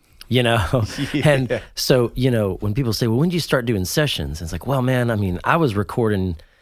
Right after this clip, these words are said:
Speaker 1: you know, guitars in some dude's house by Opryland in, you know, whatever year, but I don't really necessarily call that playing sessions," you know? Um, but I, yeah, I do always, uh, we men-, I mentioned this earlier to you before we started talking, but my, I, my first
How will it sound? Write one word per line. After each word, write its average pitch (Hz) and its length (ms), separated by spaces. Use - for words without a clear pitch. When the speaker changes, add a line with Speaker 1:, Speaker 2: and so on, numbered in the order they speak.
Speaker 1:
you 123 120
know, 110 140
guitars 113 520
in 98 80
some 104 240
dude's 107 300
house 110 300
by 90 160
Opryland 85 800
in, 85 360
you 101 100
know, 80 160
whatever 120 420
year, 98 240
but 98 180
I 170 60
don't 147 140
really 117 180
necessarily 110 400
call 127 400
that 110 240
playing 104 340
sessions," 87 720
you 113 160
know? 101 300
Um, 95 440
but 110 140
I, 110 80
yeah, 104 200
I 101 60
do 107 260
always, 95 560
uh, 87 240
we 95 120
men-, 95 240
I 101 40
mentioned 98 280
this - 160
earlier 92 200
to 92 60
you 92 180
before 92 280
we 87 80
started 85 260
talking, 92 260
but 87 160
my, 104 180
I, 110 120
my 110 240
first - 480